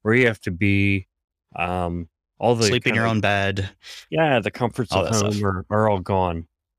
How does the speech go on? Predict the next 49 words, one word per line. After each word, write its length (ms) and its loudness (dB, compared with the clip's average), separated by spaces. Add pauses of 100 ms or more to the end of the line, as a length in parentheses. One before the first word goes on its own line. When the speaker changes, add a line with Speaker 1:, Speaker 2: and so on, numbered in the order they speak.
(180)
Speaker 2:
Yeah. 220 -6 (540)
I 100 2
like 180 0
traveling. 360 0
I 100 0
think 140 2
it's 140 -4
fun. 380 0
You 120 -2
know, 60 0
it's, 300 -4 (720)
it's, 320 -2
it 120 -4
certainly 400 2
is 160 -2
not 320 0
all 220 2
glamorous. 500 0
I 60 0
think, 240 -8
like, 160 -4
a 40 -8
lot 120 -2
of 60 -8
people 240 -6
may, 300 -4
may 220 2
assume 500 0
it 80 -2
may 200 0
be. 240 0
There's 220 0
a 40 -4
lot 220 0
of 80 -6
waiting 280 0
around, 600 0 (500)
um, 640 0 (300)
you 80 -6
know, 220 -4
kind 160 0
of 180 -10 (340)
not 160 2
necessarily 360 0
downtime, 640 2
more 160 4
like 200 0
dead 260 -2
time. 300 -6